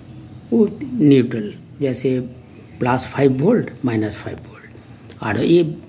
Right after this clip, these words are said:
green and white जो है वो signal का काम करता है।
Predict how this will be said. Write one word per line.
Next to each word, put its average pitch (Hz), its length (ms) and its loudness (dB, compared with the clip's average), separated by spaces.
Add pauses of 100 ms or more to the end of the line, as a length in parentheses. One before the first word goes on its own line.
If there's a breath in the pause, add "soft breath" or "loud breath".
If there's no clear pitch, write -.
(120)
green 131 480 2
and 120 180 -4
white 135 180 -4
जो 127 180 -4
है 208 200 -4
वो 156 180 2
signal 113 400 2
का 104 160 -6
काम 110 220 -6
करता - 340 -12
है। - 200 -20